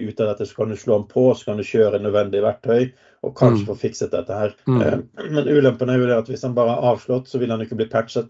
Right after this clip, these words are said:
Speaker 1: Og hvis du pl-, plutselig slår den på om to år for å gjøre et eller annet, så må den patches ganske heftig før den, eh, anses som en god og trygg server igjen.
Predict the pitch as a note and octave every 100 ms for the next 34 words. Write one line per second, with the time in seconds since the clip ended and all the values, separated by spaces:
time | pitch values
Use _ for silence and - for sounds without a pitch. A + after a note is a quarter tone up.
0 | _ C3 B2+ C3 C3 C3+ - C3 - A#2+
1 | B2 A2 A2 B2 A2 G2 - A2+ G#2+ A#2
2 | A#2 - C3 A#2 A#2 G#2+ G#2 A#2 A2 A2
3 | - - A2 G#2 G2+ G2 A2+ - - -
4 | C3 C3 B2+ - A#2+ B2 - - C#3 B2
5 | A#2 A2 A2+ - A#2 A2 C3+ A2+ A2 A2
6 | A2+ A2+ A#2 A#2 G#2+ B2 A2+ - A#2 A2+
7 | A2 A2+